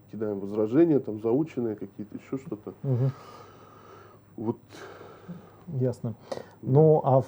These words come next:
Speaker 2: планах, учитывая, что с две тысячи седьмого года уже занимаешься своим делом, я так понимаю, что желание вернуться в работу по найму в любом случае уже не должно быть. А, в планах какое развитие? Есть ли как-, какие-то желания масштабироваться,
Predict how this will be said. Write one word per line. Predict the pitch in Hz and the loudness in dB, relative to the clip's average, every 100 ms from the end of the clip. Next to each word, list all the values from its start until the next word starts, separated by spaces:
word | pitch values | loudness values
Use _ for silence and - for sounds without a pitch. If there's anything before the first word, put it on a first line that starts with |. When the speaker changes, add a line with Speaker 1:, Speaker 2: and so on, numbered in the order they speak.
| - | 2
Speaker 2:
планах, | 156 151 123 120 | 6 6 4 0
учитывая, | 123 - 127 110 | -4 -4 -4 -4
что | 107 - 117 | -6 -6 -6
с | 104 - - | -8 -14 -10
две | 123 120 | -4 -2
тысячи | 117 120 | -2 -4
седьмого | - 117 123 113 | -6 -2 -2 0
года | 110 113 110 | -2 -2 -2
уже | 107 107 | -4 -4
занимаешься | 107 113 120 110 - 113 | -2 0 0 -2 -6 -4
своим | 127 123 120 | 0 2 2
делом, | 147 170 120 | 2 2 2
я | 113 | -2
так | 113 | -4
понимаю, | 120 120 117 | -4 -2 -2
что | - 113 - - - - 147 | -4 -10 -12 -20 -18 -8 -4
желание | 143 147 139 127 | 4 10 10 8
вернуться | 120 139 127 - | 6 6 4 2
в | 110 | 2
работу | 123 123 120 | 4 4 2
по | 107 127 | 0 2
найму | 127 117 | 2 0
в | 113 | 0
любом | 120 113 | 0 0
случае | 120 113 123 | -2 -2 0
уже | 110 117 | 2 2
не | 117 | 4
должно | 123 127 165 | 6 6 6
быть. | 180 143 - - - - - | 6 4 0 -18 -20 -16 -4
А, | 117 120 120 120 | 0 2 2 0
в | |
планах | - 143 147 123 - | 4 6 8 6 0
какое | - 127 156 147 | -2 4 10 10
развитие? | 123 120 120 180 - 131 120 120 113 110 | 10 6 4 2 2 4 4 4 2 2
Есть | 120 135 - | 2 0 -2
ли | |
как-, | 120 117 - | -4 -4 -6
какие-то | - 123 120 117 117 | -4 -2 -2 -2 -2
желания | 117 127 117 113 | 0 2 2 0
масштабироваться, | 113 - 120 113 156 147 123 - - 117 120 117 117 120 | -4 -4 -4 0 2 2 2 -2 -2 0 2 0 0 -2